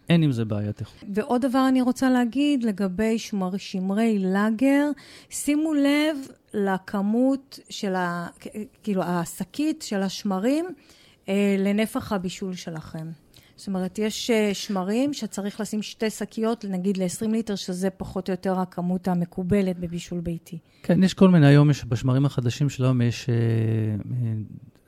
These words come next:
Speaker 1: כמויות שונות של ליטר, גרם לליטר.
Speaker 2: מהמם.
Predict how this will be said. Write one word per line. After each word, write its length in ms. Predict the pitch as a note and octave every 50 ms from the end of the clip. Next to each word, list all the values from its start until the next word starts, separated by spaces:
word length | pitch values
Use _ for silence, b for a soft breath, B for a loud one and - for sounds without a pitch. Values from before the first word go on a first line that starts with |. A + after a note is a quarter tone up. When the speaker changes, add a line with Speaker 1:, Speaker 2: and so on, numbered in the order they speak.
| _ _ -
Speaker 1:
כמויות 420 | - C3 B2+ B2 C3 C#3+ D3 C#3+
שונות 640 | - - C3 B2 C3 C#3+ D3 D3 C#3+ - _ - -
של 380 | - - - A#2 A2+ A2+ A2+ A2+
ליטר, 380 | A2+ A#2 B2 B2 B2 - B2+ A#2
גרם 340 | A2+ A#2+ A#2+ B2 C3 C3 B2
לליטר. 460 | A#2+ B2 C3 D#3+ D#3+ - - E3 D#3+ D3+ - -
Speaker 2:
מהמם. 340 | G#3+ F3+ F3 G3+ A3+ C4